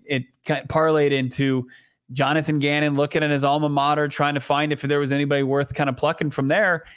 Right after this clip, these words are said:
And he did. He gets, he gets Kei'Trel Clark. You know, guys like Michael Wilson were just gabbing about this guy, talking him up,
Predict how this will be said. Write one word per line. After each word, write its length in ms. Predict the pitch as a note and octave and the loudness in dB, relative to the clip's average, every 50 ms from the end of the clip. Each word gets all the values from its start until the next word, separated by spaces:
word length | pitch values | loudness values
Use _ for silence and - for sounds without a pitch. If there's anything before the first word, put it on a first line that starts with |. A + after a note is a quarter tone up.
| - _ - | -20 _ -6
And 80 | C#3+ | -2
he 60 | C3+ C3 | -2 0
did. 460 | B2+ D3+ D#3 D#3+ D#3 D3+ C#3+ C#3+ - _ | 2 2 4 4 4 4 2 0 -4 _
He 100 | - A#2+ | -6 -6
gets, 300 | B2+ D3 D3 D3 D3 - | -2 0 -2 -2 -2 -6
he 160 | - D#3 C#3+ C3+ | -2 -2 0 0
gets 200 | D3+ D#3+ D#3 - | 0 -2 -2 -4
Kei'Trel 460 | - - D#3 D3 - - D3+ C#3+ C3+ | -4 -2 -2 -2 0 0 0 0 0
Clark. 400 | - - C#3 C3+ C3+ C3 - _ _ _ _ _ - | 0 0 2 2 2 0 -4 _ _ _ _ _ -6
You 60 | - | -6
know, 120 | A#2+ A#2 | -4 -2
guys 240 | A2+ B2+ C3+ D3+ D3 | 0 0 2 2 2
like 160 | D3 C#3 B2+ | 2 0 0
Michael 380 | B2+ C3+ D3 D3+ - D3 C3 B2+ | 0 0 0 0 2 2 2 2
Wilson 500 | C3+ C#3 D3 C#3 - - C#3+ C3+ C3 B2+ _ - _ _ _ | 4 2 2 0 0 0 0 0 0 -4 _ -14 _ _ _
were 120 | - C3 B2+ | -2 -2 0
just 380 | A#2+ C3+ C3+ B2 - - - | 0 0 -2 -2 -2 -6 -4
gabbing 320 | - C#3+ C3+ C#3+ D3 D3 C#3+ | -2 0 2 2 2 2 2
about 300 | C#3 C3 C3+ C3 B2+ - | 2 2 2 0 0 0
this 180 | - B2+ A#2+ | -2 -4 -2
guy, 260 | - - C3 B2+ B2+ B2 | 0 0 0 2 0 0
talking 400 | B2 C#3+ C#3 C#3 C3+ - D3 C3 | 0 0 0 0 0 0 0 0
him 220 | C3 C3 B2+ C3 | 2 2 2 2
up, 320 | C3 C3+ C3 B2+ - - | 2 2 2 0 -4 -8